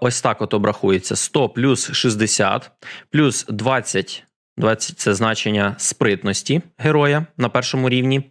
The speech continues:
В неї стільки, двадцяточка. Ділимо на сто помножити на один і сім. Тобто один і сім — це її ось цей от базовий інтервал атаки. Якщо ми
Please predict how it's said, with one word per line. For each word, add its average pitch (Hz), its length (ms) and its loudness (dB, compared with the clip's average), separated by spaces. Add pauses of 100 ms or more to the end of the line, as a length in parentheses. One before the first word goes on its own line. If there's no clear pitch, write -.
(160)
В 113 80 -4
неї 113 220 2
стільки, 107 380 -2
двадцяточка. 127 720 -2 (420)
Ділимо 117 580 4
на 120 340 0
сто 226 540 0 (200)
помножити 135 460 2
на 120 140 4
один 120 240 2
і 117 60 2
сім. - 320 -4 (1000)
Тобто 131 360 2
один 143 340 2
і 131 60 4
сім — 208 360 2
це - 180 2
її 127 320 4
ось - 240 0
цей 135 180 4
от - 240 -2
базовий 135 680 0
інтервал 113 580 2 (380)
атаки. 107 440 -2 (160)
Якщо 107 300 2
ми 101 240 2